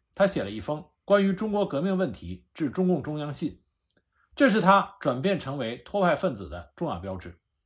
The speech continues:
在这封信里，他系统地提出了自己对中国革命的主张以及大革命失败的原因，矛头直指共产国际。在信的结尾，陈独秀是这么写的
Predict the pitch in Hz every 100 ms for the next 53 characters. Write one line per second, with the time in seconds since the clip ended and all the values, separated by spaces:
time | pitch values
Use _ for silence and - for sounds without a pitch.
0 | _ _ _ _ _ _ 240 202 247 180
1 | 175 - 104 85 - _ _ _ _ _
2 | - 262 262 302 160 127 107 - 151 175
3 | 151 - _ - 220 120 123 120 180 180
4 | - 165 135 95 73 104 117 - _ 120
5 | 107 156 185 120 120 143 - - - 147
6 | 107 80 92 113 - _ _ _ _ -
7 | 147 202 127 131 - - 185 156 95 135
8 | 90 80 85 80 120 - _ _ _ _
9 | _ _ _ _ _ _ 247 240 285 226
10 | 151 175 156 - - - 160 190 185 165
11 | 175 190 104 - -